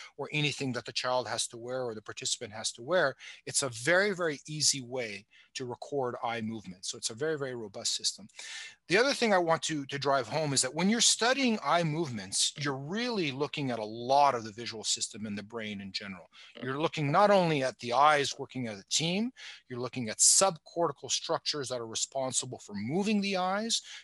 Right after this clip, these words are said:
You're also looking at the visual cortex, obviously. You're also looking at the parts of the brain and frontal areas for attention and memory. So when you study eye movements, you're really seeing a lot of the brain in action.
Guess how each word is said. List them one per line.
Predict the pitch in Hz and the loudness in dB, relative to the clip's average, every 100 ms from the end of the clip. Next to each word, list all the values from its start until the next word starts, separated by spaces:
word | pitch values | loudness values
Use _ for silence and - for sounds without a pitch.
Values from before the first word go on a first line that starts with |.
| - | -10
You're | 113 | -6
also | 113 - | -2 -2
looking | 117 101 113 | -4 -8 -6
at | 104 | -8
the | - | -10
visual | 101 104 185 - | -10 -10 -10 -4
cortex, | 185 202 196 190 185 | 0 2 0 0 0
obviously. | 185 185 180 202 214 - - - - | 0 2 0 0 -4 -6 -16 -18 -8
You're | 120 | 4
also | 175 180 175 | 4 4 2
looking | 170 175 160 | -2 0 -2
at | 143 | -2
the | 143 | -6
parts | - 143 - | -4 -4 -4
of | 139 | -6
the | |
brain | 123 139 139 | -4 -2 -2
and | 101 | -4
frontal | - - 190 220 175 - | -4 2 4 4 -2 -4
areas | 131 131 131 - | -4 -2 0 -2
for | 110 101 | -2 -8
attention | 95 - 147 170 - 247 302 _ _ - | -2 0 2 2 2 0 -4 _ _ -10
and | 101 104 | -6 -2
memory. | 131 175 196 247 269 _ - - - | 2 2 0 -2 -6 _ -18 -14 -2
So | - 160 | 2 2
when | 160 175 | 2 2
you | 190 | 4
study | - - 226 277 277 | 4 4 4 2 2
eye | 185 202 | 4 4
movements, | 190 135 110 113 110 - - | 4 0 -4 -4 0 0 -2
you're | 131 | -8
really | 135 208 240 | -4 -2 4
seeing | 196 - 175 160 156 - | 6 6 6 0 -2 -2
a | |
lot | 120 120 131 165 185 160 | -2 -2 4 8 10 8
of | 139 107 | 4 -4
the | 117 | -8
brain | 113 123 123 117 117 | -2 -2 0 -2 -4
in | 117 110 | -8 -4
action. | 110 104 - - 92 | -2 0 0 -2 -4